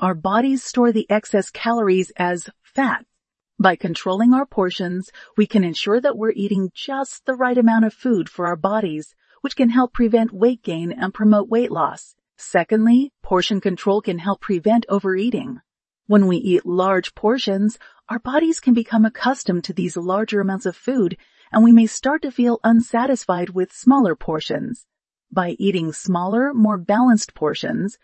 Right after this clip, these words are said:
we can retrain our bodies to feel satisfied with less food, which can help prevent overeating and the associated health problems.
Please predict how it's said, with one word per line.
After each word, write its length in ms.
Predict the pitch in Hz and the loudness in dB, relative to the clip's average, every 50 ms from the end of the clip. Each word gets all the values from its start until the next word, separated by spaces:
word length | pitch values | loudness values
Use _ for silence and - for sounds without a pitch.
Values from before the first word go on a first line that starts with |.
| _ _ _ _ | _ _ _ _
we 120 | - 226 226 | 0 0 2
can 160 | 247 220 208 | 4 2 2
retrain 560 | 190 180 208 247 285 - - - 240 240 226 | 2 2 0 0 0 0 -2 0 2 4 4
our 140 | 220 214 202 | 4 2 0
bodies 480 | 170 196 196 208 214 214 214 202 - - | -2 -2 0 2 2 2 2 0 -4 -6
to 120 | - 165 | -6 -6
feel 240 | - - 208 185 180 | -4 -4 -4 -4 -4
satisfied 760 | - - - 220 233 240 247 233 - - 220 214 208 208 208 | -4 -4 -4 -2 0 0 -2 -2 0 -2 0 0 0 -2 -2
with 280 | 196 180 190 190 - | -2 -4 -6 -6 -6
less 340 | 180 180 185 180 180 - - | -6 -4 -4 -4 -4 -6 -14
food, 540 | - _ - 247 233 165 135 - 240 - - _ _ _ _ | -10 _ -2 0 0 0 -2 -4 -8 -14 -18 _ _ _ _
which 140 | 214 202 - | -2 0 0
can 160 | - 170 160 | 0 -4 -2
help 240 | 156 - 220 226 - | -2 -2 -2 -2 -2
prevent 400 | - 214 196 170 196 196 196 - - | -2 -4 -2 0 0 -2 -2 -2 -2
overeating 760 | - 185 175 170 165 156 - 208 233 240 220 190 185 196 202 - _ _ | -2 -2 0 0 -2 -4 -2 -2 0 0 0 0 -2 -4 -8 -10 _ _
and 120 | - 208 208 | 0 2 4
the 120 | 208 202 | 4 4
associated 640 | 208 - - 262 262 269 - - 240 226 220 208 202 | 2 2 2 2 2 2 2 2 2 4 4 2 0
health 260 | - 226 262 269 - - | 0 -2 -2 -2 -4 -4
problems. 720 | - 196 156 147 - 117 120 117 110 - - - - | -4 -2 -2 -2 -2 -4 -6 -6 -6 -8 -12 -14 -18